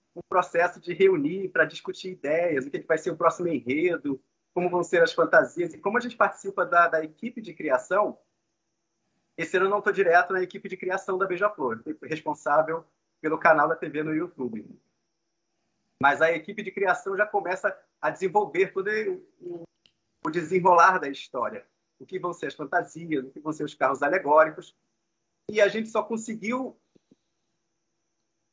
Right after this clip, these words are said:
iniciar esse processo de criação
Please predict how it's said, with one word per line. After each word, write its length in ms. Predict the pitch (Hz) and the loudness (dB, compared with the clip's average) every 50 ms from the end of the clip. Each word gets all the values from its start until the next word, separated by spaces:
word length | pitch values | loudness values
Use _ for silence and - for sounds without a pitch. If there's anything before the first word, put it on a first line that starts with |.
| _ - | _ -4
iniciar 640 | 208 220 214 226 247 233 - - 208 196 196 214 233 226 | -2 -2 0 0 0 -2 -2 2 6 8 8 8 8 6
esse 220 | 202 - - - | 2 -2 -6 -12
processo 580 | - - 160 147 - - 170 160 160 156 - - | -10 -6 -6 -6 -6 -4 -2 0 0 0 -2 -8
de 120 | - 143 | -18 -14
criação 640 | - 147 143 131 127 - - 196 226 220 151 - | -10 -6 -4 -4 -2 0 2 2 2 2 0 -4